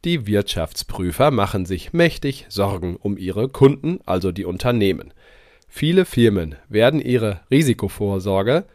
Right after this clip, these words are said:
noch einmal deutlich verstärken müssen, sagt das Institut der Wirtschaftsprüfer. Und sie glauben tatsächlich nicht so richtig daran, dass alle Firmen schon wissen, wie krisenanfällig sie sind.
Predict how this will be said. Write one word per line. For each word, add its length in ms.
noch 180
einmal 420
deutlich 560
verstärken 520
müssen, 300
sagt 360
das 120
Institut 640
der 120
Wirtschaftsprüfer. 760
Und 240
sie 160
glauben 480
tatsächlich 800
nicht 380
so 80
richtig 480
daran, 420
dass 400
alle 260
Firmen 360
schon 240
wissen, 360
wie 120
krisenanfällig 760
sie 100
sind. 280